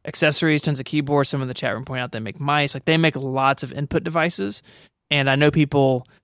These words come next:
who really like what they make. So I think that for people who wanna type on something like this, it's gonna be, um, it's gonna be a nice, a nice accessory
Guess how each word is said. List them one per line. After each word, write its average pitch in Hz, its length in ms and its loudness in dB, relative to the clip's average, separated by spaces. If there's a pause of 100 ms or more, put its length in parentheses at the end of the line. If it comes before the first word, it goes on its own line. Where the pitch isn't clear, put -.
who 139 120 0
really 135 320 2
like 123 240 0
what 127 80 -10
they 123 120 -4
make. 120 360 -6
So 143 100 -2
I 131 80 0
think 151 240 -2
that 139 200 0 (120)
for - 160 -8
people 139 320 0
who 131 260 0
wanna 131 220 -2
type 180 320 0
on 147 80 2
something 131 280 -2
like 123 180 -10
this, - 400 -6 (520)
it's - 140 -6
gonna 143 220 2
be, 131 480 0
um, 120 420 -6 (540)
it's - 80 -4
gonna 156 140 6
be 139 140 4
a 131 60 2
nice, 131 640 -2 (720)
a 147 80 -4
nice 139 220 -2
accessory 131 580 -2